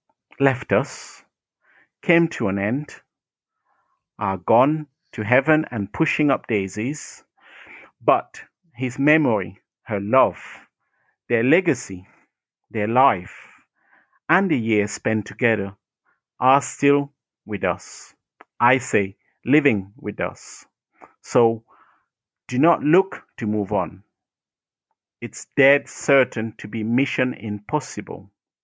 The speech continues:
Instead, I hope that you will soon learn to carry on,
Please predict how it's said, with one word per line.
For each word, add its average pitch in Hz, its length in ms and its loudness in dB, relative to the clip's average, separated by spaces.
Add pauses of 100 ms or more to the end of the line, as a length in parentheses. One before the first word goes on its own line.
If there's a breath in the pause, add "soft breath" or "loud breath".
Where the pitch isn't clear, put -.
(680)
Instead, 135 680 0 (1040)
I 95 120 -4
hope 131 340 -2
that - 180 0
you 101 160 -6
will 95 120 -8
soon 151 460 2
learn 123 300 4
to - 120 -12
carry 107 400 0
on, 92 320 0